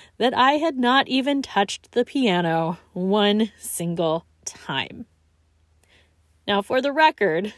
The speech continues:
that was an extreme case, but feeling like I had been caught wasting my parents' money was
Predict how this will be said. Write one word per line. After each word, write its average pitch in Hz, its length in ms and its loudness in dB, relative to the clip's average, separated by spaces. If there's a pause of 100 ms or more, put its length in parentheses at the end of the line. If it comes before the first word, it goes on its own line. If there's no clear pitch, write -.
that 277 240 4
was 220 320 4
an 190 220 0
extreme 170 540 -6
case, - 480 -10 (520)
but 196 260 4 (280)
feeling 269 480 -2
like 240 280 2
I 180 160 2
had 190 160 -2
been 156 200 -2
caught 165 480 0 (160)
wasting 175 640 -2
my 214 140 2
parents' 180 500 -6
money 160 500 -6 (360)
was 208 340 4